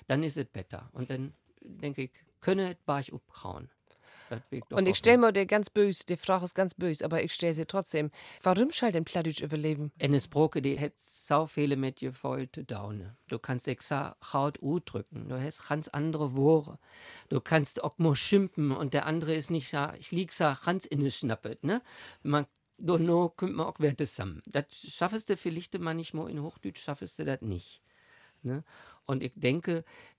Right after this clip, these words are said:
Speaker 1: es wäre einfach schon, wenn das nicht mehr schifft. Und es schifft ja das schrotes Darm von den Sprachen in diese Welt.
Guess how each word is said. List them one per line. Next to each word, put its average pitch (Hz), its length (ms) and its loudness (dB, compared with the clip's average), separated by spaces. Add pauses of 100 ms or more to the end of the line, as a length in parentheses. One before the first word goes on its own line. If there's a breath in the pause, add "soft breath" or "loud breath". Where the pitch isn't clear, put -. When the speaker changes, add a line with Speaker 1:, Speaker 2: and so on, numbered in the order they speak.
(140)
Speaker 1:
es 117 140 -6 (720 loud breath)
wäre 110 380 -8
einfach - 340 -8
schon, 117 540 -4
wenn 110 280 -6
das 95 140 -12 (400)
nicht 120 280 -10
mehr 92 140 -12
schifft. - 380 -16
Und 120 220 -10 (360 loud breath)
es 147 220 2
schifft - 300 -6
ja 156 80 0
das 135 160 -2 (520)
schrotes 147 600 0
Darm 123 400 0
von 113 200 -4
den 101 120 -4
Sprachen 107 440 -6
in 98 120 -6
diese 95 320 -10
Welt. - 360 -14